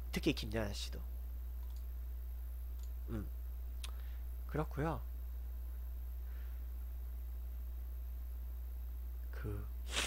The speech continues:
대단히 돈이 많이 들어가는 그 종목이라고 지원해줄 수 있겠냐 해가지고 김연아 씨의 엄-,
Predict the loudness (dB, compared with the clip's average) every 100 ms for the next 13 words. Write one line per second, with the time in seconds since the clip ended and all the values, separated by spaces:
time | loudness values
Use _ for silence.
0 | 2 -2 -2 -2 -2 -2 -2 -2 -2 -2
1 | -2 -2 -2 -2 6 12 12 12 12 10
2 | 10 10 12 10 10 10 10 8 6 2
3 | 0 0 2 6 8 8 8 6 6 8
4 | 8 6 4 2 2 0 0 -2 -2 -2
5 | -2 -2 -2 -2 0 0 0 0 0 0
6 | 0 0 -2 -2 0 4 12 12 12 12
7 | 12 12 12 12 12 12 12 12 12 12
8 | 6 6 2